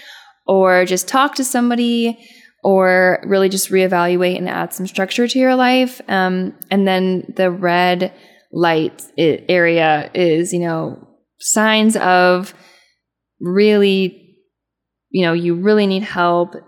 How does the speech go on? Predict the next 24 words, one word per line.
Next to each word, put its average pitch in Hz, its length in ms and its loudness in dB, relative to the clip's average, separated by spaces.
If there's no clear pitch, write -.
They 170 240 0
are 165 680 -4
signs 175 520 -2
that 170 220 -4
you 170 520 -2
need 180 240 -2
to 175 100 -4
put 175 200 -6
a - 60 -4
pause 180 380 -2
on 165 140 -6
your 170 120 -4
life 233 480 0
and 180 460 -2
develop 175 420 0
some 220 680 0
sort 185 320 0
of 180 320 0
way 180 380 0
to 170 380 -2
get - 260 -8
back 151 480 -6
on 170 340 -4
track. - 480 -8